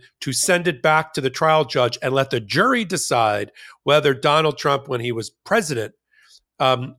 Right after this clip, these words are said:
was acting within the course and scope of his duties and whether he can be sued for defamation or not. That's where it was left before they started the trial. What was the trial about?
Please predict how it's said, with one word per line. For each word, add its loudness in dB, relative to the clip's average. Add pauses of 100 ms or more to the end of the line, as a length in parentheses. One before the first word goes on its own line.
was 2
acting -2
within -4
the -6
course -4
and -10
scope -4
of -14
his -10
duties -4 (360)
and -4
whether 0
he -8
can -4
be -10
sued -6
for -8
defamation -6
or -6
not. -10 (400)
That's 0
where 2
it -2
was -2
left 2
before -2
they 0
started -2
the -10
trial. -2 (220)
What 0
was -2
the -4
trial 2
about? -2